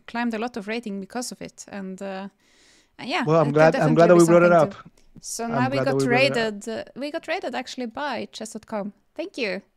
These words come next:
Speaker 1: So now, uh, we need to go on a little bit more, uh, Robert. We got rated with the
Speaker 2: <laughs> Ah, you got it, you got it, you got it.
Speaker 1: <laughs>
Speaker 2: <laughs> No,
Speaker 1: Uh,
Speaker 2: I c-, like I said, I, I could be here for twenty hours, so you just let me know.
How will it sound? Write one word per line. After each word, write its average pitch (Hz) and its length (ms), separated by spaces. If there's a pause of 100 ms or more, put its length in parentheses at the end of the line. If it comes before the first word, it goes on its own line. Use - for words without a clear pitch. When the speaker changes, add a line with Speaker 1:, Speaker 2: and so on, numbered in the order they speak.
Speaker 1:
So - 200
now, 277 320
uh, 277 220
we 277 120
need 277 200
to 277 300
go 262 160
on 254 140
a 254 60
little 262 180
bit 254 200
more, 269 260
uh, 240 240
Robert. 233 480
We 240 80
got 139 200
rated 226 360
with 214 240
the 220 240
Speaker 2:
<laughs> - 80
Ah, 170 200
you 165 140
got 151 280
it, 147 80
you 139 80
got 143 200
it, 139 80
you 262 60
got 143 220
it. - 100 (220)
Speaker 1:
<laughs> 254 100 (240)
Speaker 2:
<laughs> - 560 (480)
No, 247 160
Speaker 1:
Uh, - 20
Speaker 2:
I - 140
c-, - 120
like 165 180
I 190 100
said, 180 260
I, 151 220 (100)
I 165 40
could 190 180
be 185 120
here 180 160
for 165 120
twenty 156 340
hours, 139 320
so 139 80
you 135 120
just 147 240
let 147 120
me 139 120
know. 123 220